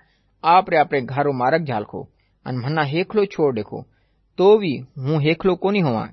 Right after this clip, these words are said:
क्योंकि बाप में भेड़ो है। मैं थाना ए बातां इहे खरो खुणाए कि थाना म्हे में खुख लाभे,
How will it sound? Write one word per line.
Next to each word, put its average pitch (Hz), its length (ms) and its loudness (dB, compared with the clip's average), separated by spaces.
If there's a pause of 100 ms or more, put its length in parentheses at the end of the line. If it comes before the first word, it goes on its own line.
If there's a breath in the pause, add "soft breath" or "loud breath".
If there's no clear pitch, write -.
क्योंकि 139 220 -4
बाप 143 340 2
में 123 180 -2
भेड़ो 98 180 -6
है। 104 140 -14 (1040)
मैं 160 120 -2
थाना 190 280 2 (100)
ए 185 140 6
बातां 151 340 2 (120)
इहे 208 160 -2
खरो 180 220 -2
खुणाए 147 460 -4
कि 170 160 -8
थाना 151 320 -6
म्हे 139 280 -6
में 143 160 -8 (160)
खुख - 300 -6
लाभे, 107 360 -2